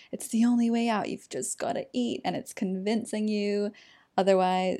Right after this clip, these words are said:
it, it's convincing you that you've just gotta do it. There's no other way. And it's so bloody annoying because you just can't fight it off, and it ends up winning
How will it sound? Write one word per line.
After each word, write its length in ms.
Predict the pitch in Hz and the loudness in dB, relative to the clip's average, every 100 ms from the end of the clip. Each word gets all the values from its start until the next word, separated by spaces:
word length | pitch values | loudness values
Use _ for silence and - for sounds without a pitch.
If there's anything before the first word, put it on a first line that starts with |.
| - | -2
it, 240 | - - - | -4 -4 -4
it's 160 | 220 - | -4 4
convincing 400 | 214 220 214 214 | 6 6 4 2
you 120 | 196 | 0
that 340 | 165 120 - _ _ _ | 0 0 -4 _ _ _
you've 300 | 196 190 185 | 0 0 0
just 220 | 180 180 | -2 -2
gotta 180 | 175 160 | 0 -2
do 140 | 156 | -2
it. 80 | - | -2
There's 160 | - 196 | -2 -2
no 140 | 185 | -2
other 200 | 170 - | -2 -2
way. 320 | 73 - - 208 _ _ _ _ _ _ _ _ | -2 -2 -4 -10 _ _ _ _ _ _ _ _
And 100 | 190 | -4
it's 160 | 190 - | -4 0
so 260 | 202 196 196 | 2 4 2
bloody 300 | - 185 180 | 0 0 0
annoying 400 | 175 175 175 170 | -2 -4 -4 -6
because 500 | - - - - - - _ _ _ | -8 -4 -4 -6 -12 -20 _ _ _
you 80 | |
just 140 | 262 - | -8 -4
can't 280 | 226 117 - | -4 -4 -2
fight 220 | - - | -2 0
it 80 | - | 0
off, 320 | 302 320 - | 0 -2 -2
and 300 | 180 185 180 - | -2 -2 -4 -2
it 100 | 214 | 0
ends 180 | 226 | 2
up 120 | 226 220 | 0 -2
winning 400 | 240 247 240 | 0 0 0